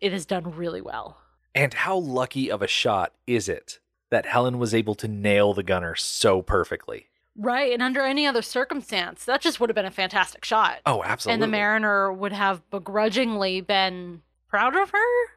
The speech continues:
Speaker 1: I don't know. In the book, he uses words like admired, well, a lot more. He never uses those words, and I don't think he even thinks those words in
Speaker 2: Yeah.
Speaker 1: the movie.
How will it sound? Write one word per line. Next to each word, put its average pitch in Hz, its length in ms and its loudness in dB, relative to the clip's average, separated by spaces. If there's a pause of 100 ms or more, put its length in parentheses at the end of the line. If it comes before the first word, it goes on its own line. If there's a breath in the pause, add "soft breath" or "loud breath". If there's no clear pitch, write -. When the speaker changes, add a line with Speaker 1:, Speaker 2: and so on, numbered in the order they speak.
(340)
Speaker 1:
I - 40 -4
don't 359 80 2
know. 240 120 0
In 285 160 2
the 330 80 4
book, 330 400 -2 (160)
he 294 260 -4
uses 269 480 0
words 214 420 0
like 202 300 0
admired, 190 840 2 (160)
well, 285 300 2
a 269 40 6
lot 277 280 4
more. 185 600 2
He 220 180 -2
never 220 280 2
uses 180 480 -4
those 185 280 -2
words, 180 600 -2
and 202 140 -2 (100)
I 247 120 2 (160)
don't 202 240 0
think 196 160 -10
he 196 100 -10
even 185 160 -10
thinks 233 260 -2
those - 220 -12
words - 300 -16
in - 80 -12
Speaker 2:
Yeah. 113 140 4
Speaker 1:
the 95 100 0
movie. - 280 -16